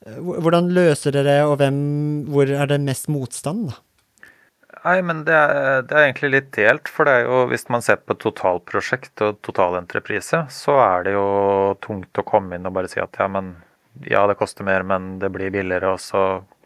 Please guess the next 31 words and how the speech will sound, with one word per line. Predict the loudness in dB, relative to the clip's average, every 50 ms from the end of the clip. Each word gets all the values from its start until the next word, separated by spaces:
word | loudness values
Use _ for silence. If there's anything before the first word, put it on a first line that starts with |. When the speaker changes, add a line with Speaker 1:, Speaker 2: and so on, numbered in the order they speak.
| _ -8
Speaker 2:
kommer | -6 -4 -2 -2 -4
den | -4 -8
diskusjonen | -10 -10 -10 -8 -6 -6 -6 -4 -2
der. | 0 0 0 -2 -4 _ _ _ _ -18 -16
Speaker 1:
Ja. | -16 -16 -16 -18 -20 -20 -20 _ _ _
Speaker 2:
Så | -10 0 4
da | 4 4 6
er | 4
man | 2 0 2
jo | 2 4
avhengig | 4 4 2 0 -4 -6 -6 -2 0 0
av | 2 2 4 4 2 2 2 0
å | -2 0
ha | 0 0 0
samarbeid | 0 -2 -2 -2 -2 -4 -6 -6 -8 -8 -8
med | -8 -8 -8 -8
konsulenter | -8 -8 -6 -6 -6 -6 -6 -10 _ -6 -4 -4
og | -2 -2
sluttbrukere | -4 -4 -4 -6 -10 -8 -8 -10 -12 _ _ -10 -8 -4 -4 -2 -2
og | 0 0 -2
alt | -2 -4
sånne | -6 -8 -8 -8 -8 -8
ting. | -8 -8 -8 -10 -16 _ _ _ _ _
Speaker 1:
Mm. | -20 -18 -18 -18 -20 _ _ _ _ _ _ _ -6
Speaker 2:
Men | -6 -2 0
samtidig | 0 -2 -2 -2 -4 -4 -4 -2 -4 -4
så, | -4 -2 -2 0 2 2 0 0 0 0 -2 -2 -4 -6
på | -4 -2 0 0 0 0
kanskje | -4 -4 -4 -4 -6 -4
mindre | -4 -6 -8 -8 -8 -8 -8
prosjekter | -6 -8 -8 -8 -8 -10 _ _ _ -8 -4